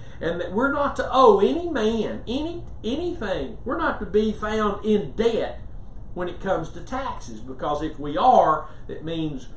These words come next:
we've been caught in disobedience before God.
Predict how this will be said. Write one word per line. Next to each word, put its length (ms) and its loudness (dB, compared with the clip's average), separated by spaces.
we've 220 0
been 180 0
caught 380 6
in 160 -4
disobedience 840 -2
before 440 -4
God. 420 -2